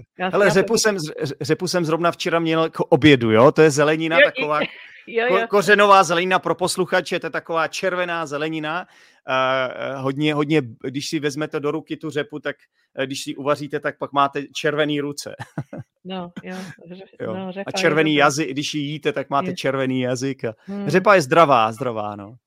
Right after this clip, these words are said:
Speaker 1: Hodně, hodně zdravá,
Speaker 2: Hodně.
Speaker 1: no.
Speaker 2: Jo, jo, jo.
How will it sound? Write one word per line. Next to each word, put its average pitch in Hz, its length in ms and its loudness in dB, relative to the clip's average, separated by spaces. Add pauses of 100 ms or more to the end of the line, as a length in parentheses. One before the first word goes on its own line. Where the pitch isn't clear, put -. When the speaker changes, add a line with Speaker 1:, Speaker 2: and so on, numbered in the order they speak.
(120)
Speaker 1:
Hodně, 185 520 0
hodně 190 280 -10
zdravá, 151 360 -10
Speaker 2:
Hodně. 131 160 -12 (160)
Speaker 1:
no. - 120 -12
Speaker 2:
Jo, 117 120 -8
jo, 120 180 -6
jo. 113 180 -8